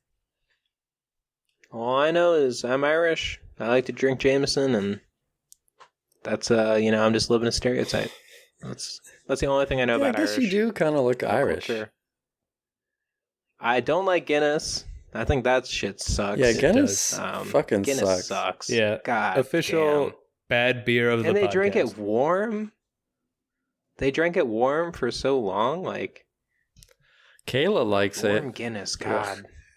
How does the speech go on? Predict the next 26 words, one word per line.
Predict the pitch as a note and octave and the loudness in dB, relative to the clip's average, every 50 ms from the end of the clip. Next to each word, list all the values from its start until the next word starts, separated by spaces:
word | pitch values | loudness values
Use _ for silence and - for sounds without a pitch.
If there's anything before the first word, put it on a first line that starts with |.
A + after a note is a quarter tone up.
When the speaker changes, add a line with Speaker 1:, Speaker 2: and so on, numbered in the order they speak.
| - _ _ _ _ _ _ _ _ _ _ _ _ _ _ _ - - - | -20 _ _ _ _ _ _ _ _ _ _ _ _ _ _ _ -20 -6 -2
Speaker 1:
Fucking | E3+ E3+ - - G2+ | -2 0 0 0 -2
Speaker 2:
Kayla, | - - A2+ B2+ D3 E3 F3+ E3 C3 G#2 A2 - - | -2 -2 -2 -2 0 0 0 0 -2 -4 -6 -10 -12
Speaker 1:
freak. | A#2+ - | -10 -4
Speaker 2:
I | - A#2+ A#2+ | -2 0 0
mean, | B2+ C3 B2+ | 0 0 -2
she's | A#2+ - - A2 G2 | -2 -4 -4 -2 0
Irish. | G2 A2 C#3+ B2+ F#2+ F2+ - - | 0 0 0 -2 -6 -8 -8 -8
I, | - - - | -10 -10 -10
she's, | - - B2 A#2 A2 - | -10 -8 -8 -8 -6 -4
like, | A2+ G#2+ G#2+ G#2+ | -4 -6 -6 -4
half | G#2+ A2 G#2 G#2 G2+ - | -4 -2 -2 -2 -2 -2
Irish. | - G#2+ G2+ G2+ G2 G2+ G2+ - - - - _ _ _ _ - - - | -2 -2 0 0 -2 -2 -4 -6 -10 -16 -20 _ _ _ _ -20 -16 -10
Speaker 3:
Yeah. | A2 A2 A#2+ A2+ | -8 -8 -6 -4
Speaker 2:
Maybe | A2 G#2+ G#2 G2+ | -4 -2 0 0
that's | G#2 G#2 - - | 0 0 0 0
why | A#2 G#2+ | 0 0
she | G#2 - - | 0 0 0
likes | A#2 A#2 B2+ B2+ - - | 2 2 2 2 0 -4
it. | B2+ - _ _ _ _ _ _ _ _ _ _ _ _ _ _ _ - - - | -8 -8 _ _ _ _ _ _ _ _ _ _ _ _ _ _ _ -20 -20 -8
Speaker 3:
She | - A#2 B2 | -2 0 0
used | E3+ F3 - | 0 0 0
to | - | -2
think | C#3 - D3 C3+ | 0 2 0 0
she | - - B2+ | 0 0 0
was | B2 A2+ A2+ | 0 0 -2
Egyptian. | A2 G#2+ G#2 A#2+ D3 D3+ - - G2 F#2 G2 | -4 -2 0 0 -2 0 0 -2 -4 -4 -6